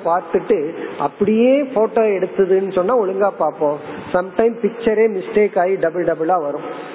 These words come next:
அதே போல ஏதாவது தப்பு நடந்துடுதுன்னு சொன்னா நம்ம அந்த உலகத்தை தான் நம்ம பார்ப்போம். அதனால ஆசிரியர் சொல்றார், சூக்ஷ்மமான விஷயங்களை இந்த ஹிரண்ய கர்ப்பனும் தைஜசனும்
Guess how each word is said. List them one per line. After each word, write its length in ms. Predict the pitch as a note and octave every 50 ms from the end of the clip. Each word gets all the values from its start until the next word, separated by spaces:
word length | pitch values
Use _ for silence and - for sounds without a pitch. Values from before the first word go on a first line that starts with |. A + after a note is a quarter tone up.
| - -
அதே 320 | C#3 D3 C#3 D3+ E3+ F#3 G#3 A3+ A#3+
போல 280 | A3+ G3 F3+ F3 F3+ G3 G#3+
ஏதாவது 460 | F#3 D#3 C#3 D#3+ F3 G3+ A#3 B3+ B3 C#4 -
தப்பு 260 | - F3 E3+ - G#3+
நடந்துடுதுன்னு 760 | G#3+ G3 F#3 F3 F3 F3 F3 E3+ D#3 D3+ C#3 D#3+ F3+ G#3 G3+ -
சொன்னா 300 | E3+ C#3 C3 C#3+ C#3 C3 C#3 C#3 - - - - -
நம்ம 260 | D3 D#3 D#3 D#3 C#3
அந்த 260 | C3+ D#3 F#3+ G#3 A#3+ A#3
உலகத்தை 500 | F#3+ E3 E3 E3+ E3+ E3 D#3+ D#3+ - D#3+ C#3
தான் 240 | - E3+ F#3 F#3+ F3
நம்ம 140 | D3+ C#3+ C#3 -
பார்ப்போம். 520 | - C3+ C#3 C3+ C3+ - - C3+ B2 B2+ B2 - - - -
அதனால 340 | - C#3 C3 D#3 D#3+ F3+ G3 G3+
ஆசிரியர் 540 | E3 F3 D#3+ - F3+ E3 E3 E3+ E3 E3 E3
சொல்றார், 400 | D#3 C#3+ D#3 D#3+ D3+ C#3+ C#3+ - - - - - - -
சூக்ஷ்மமான 1040 | - E3 E3+ A3 - - - - G#3 G#3+ G#3+ G#3 G3+ G3+ G#3+ A3 A#3 B3+ C#4+ B3+
விஷயங்களை 760 | F3+ D3+ C#3+ D#3+ E3 E3 E3+ D#3+ D#3+ D#3+ D#3+ D#3 D3 C#3+ C#3 C3+ C#3+ C#3+ - - - - - -
இந்த 260 | - D3+ D#3 D#3 D3+ D#3 D3 C#3 C#3 - - - - - - - - - - - - - - -
ஹிரண்ய 480 | - - E3 E3+ G3 G3+ G#3+ G#3 G3+ G3
கர்ப்பனும் 640 | - - D3+ D3+ D3 - D3 C#3 C#3 E3+ G#3+ A#3+ A#3+ - - - - - -
தைஜசனும் 800 | - D#3 C#3+ E3+ G#3 - E3+ E3+ D#3 - D#3 D3 C#3+ C#3 C3 C3